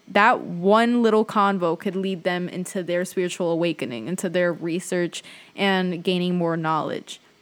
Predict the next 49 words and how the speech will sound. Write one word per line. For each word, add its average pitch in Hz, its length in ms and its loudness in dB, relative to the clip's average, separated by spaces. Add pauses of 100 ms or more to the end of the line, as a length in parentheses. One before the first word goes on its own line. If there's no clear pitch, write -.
(340)
Every 233 460 0
little 208 400 0
thing 185 360 -6
happens 180 460 -4
for 170 300 -6
a 175 140 -4
reason. 170 640 -4
So 190 160 -2
if 185 160 -4
you 208 100 0
want 202 300 2
to 208 260 0
help 214 420 4 (320)
with 196 320 2
the 180 520 2
raising 185 380 -2
of 175 100 -6
the 165 60 -2
Earth's 185 260 -4
frequency, 269 640 -2
have 214 240 0
more 247 140 -2
conversations 247 680 -4
with 180 100 -6
people, - 400 -10
post 220 340 -2
about 156 260 -2
it - 100 -10
more, - 320 -14 (420)
do 254 180 -2
more 240 220 0
about 214 320 2
it. - 200 -4 (140)
Because 190 440 0
if 180 160 -2
you 180 40 -8
just 175 200 -10
sit 175 100 -6
there 180 140 -2
and 175 100 -2
do 180 140 -2
nothing, 208 640 2
you're 196 120 2
just 190 200 -4
gonna 185 280 -2
sit 175 220 -6
there 190 180 2
and 196 100 2
watch. - 500 2